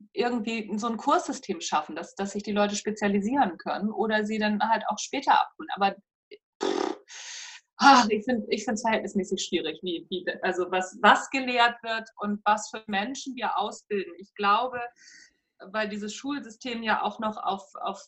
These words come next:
letztendlich so auf, auf diese alte Preußenzeit zurückgeht, ist es sehr schwierig.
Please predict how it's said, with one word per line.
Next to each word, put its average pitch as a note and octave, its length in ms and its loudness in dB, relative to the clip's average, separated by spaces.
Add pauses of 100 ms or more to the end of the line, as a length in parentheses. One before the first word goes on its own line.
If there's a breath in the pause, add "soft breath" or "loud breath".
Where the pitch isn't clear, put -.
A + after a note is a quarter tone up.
letztendlich G3+ 600 -6
so G3+ 100 -6
auf, F#3+ 220 -2
auf - 160 -8
diese F#3+ 220 -6
alte G3 200 -4
Preußenzeit G#3 800 -2
zurückgeht, G3+ 580 -6 (680 loud breath)
ist B3+ 140 -2
es D4 140 -2
sehr C4+ 220 4
schwierig. B3+ 720 -2